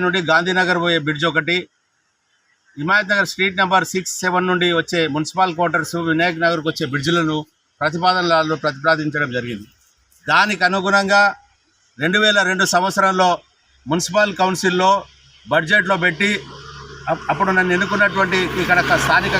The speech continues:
కార్పొరేటర్గా నన్ను ఎన్నుకోవడం జరిగింది. రెండు వేల రెండు సంవత్సరంలో అక్కడ ఉన్నటువంటి జనరల్ బాడీలో ఈ యొక్క బ్రిడ్జిలన్నిటి కూడా శాంక్షన్ చేసి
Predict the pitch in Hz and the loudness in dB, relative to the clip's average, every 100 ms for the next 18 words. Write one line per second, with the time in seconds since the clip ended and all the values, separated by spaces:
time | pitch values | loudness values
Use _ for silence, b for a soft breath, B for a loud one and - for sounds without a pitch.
0 | 175 180 175 190 180 175 175 170 170 170 | 2 2 2 0 0 2 2 2 2 2
1 | 160 170 175 160 143 139 131 110 - - | 0 0 0 0 -2 -4 -6 -8 -12 -20
2 | - - 139 185 214 214 190 185 190 185 | -20 -8 -4 0 0 2 0 -2 -2 0
3 | 190 202 196 196 208 220 - _ - 139 | 0 2 0 2 2 0 -6 _ -8 -2
4 | 190 196 185 196 185 151 170 190 202 180 | 0 0 0 0 0 0 0 2 2 2
5 | 185 190 175 - - - - - - - | 2 2 -2 -2 -10 -12 -12 -10 -10 -10
6 | - - - - 180 196 202 165 170 202 | -10 -10 -8 0 2 2 2 0 -2 0
7 | 196 196 180 185 185 170 170 180 190 190 | 0 0 0 2 2 2 2 0 0 0
8 | 180 180 202 | 2 0 0